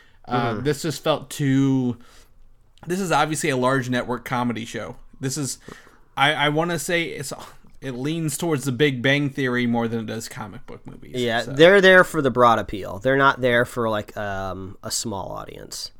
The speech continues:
Speaker 1: Yeah, so that's, that's kinda, kinda where I am on that. So, um, it, it,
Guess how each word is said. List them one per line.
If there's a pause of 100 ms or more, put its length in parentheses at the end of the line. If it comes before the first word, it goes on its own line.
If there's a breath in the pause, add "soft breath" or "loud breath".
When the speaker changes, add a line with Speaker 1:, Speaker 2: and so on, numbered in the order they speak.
(140)
Speaker 1:
Yeah,
so
that's, (460 soft breath)
that's
kinda,
kinda
where
I
am
on
that.
So,
um, (120)
it,
it,